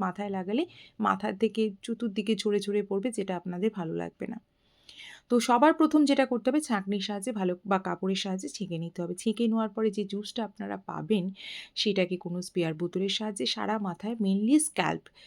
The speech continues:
স্ক্যাল্পে খুব ভালো করে লাগিয়ে নেবেন। তারপরে যতটুকু থাকবে লেন্থে দেবেন। আর এটা <clears throat> এর মাথায় লাগানোর পরে এক ঘন্টা মাথায় লাগ-, রেখে দেবেন, তারপরে ভালো করে শ্যাম্পু করে নেবেন। আর যদি এই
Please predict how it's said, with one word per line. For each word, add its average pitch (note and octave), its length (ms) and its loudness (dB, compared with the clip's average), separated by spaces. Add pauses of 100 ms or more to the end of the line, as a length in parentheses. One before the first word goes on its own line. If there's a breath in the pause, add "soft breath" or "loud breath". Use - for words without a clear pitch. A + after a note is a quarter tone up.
(120)
স্ক্যাল্পে F#3 440 2
খুব D4+ 320 0
ভালো F#3 240 -2
করে G3+ 180 0
লাগিয়ে F#3 320 0
নেবেন। A3+ 320 0
তারপরে A3+ 380 -2
যতটুকু A#3 480 -4
থাকবে A3 320 -2
লেন্থে F3+ 420 2
দেবেন। - 220 -6 (580)
আর F3 300 4 (360 loud breath)
এটা A#3 460 8 (100)
<clears throat> G#3 420 10
এর G3+ 240 6
মাথায় G3 420 4
লাগানোর G3+ 420 4
পরে G#3+ 360 0
এক F3 200 0
ঘন্টা F#3+ 320 -4
মাথায় G3 300 -4
লাগ-, E3 380 -8
রেখে F#3+ 280 4
দেবেন, A3 220 0 (120)
তারপরে G#3 380 -4 (680)
ভালো F3 220 2
করে A#3+ 180 -2
শ্যাম্পু F3+ 360 -6
করে D#3+ 220 -8
নেবেন। - 220 -14 (540 loud breath)
আর F#3 180 0
যদি G3 240 2
এই G3+ 460 -2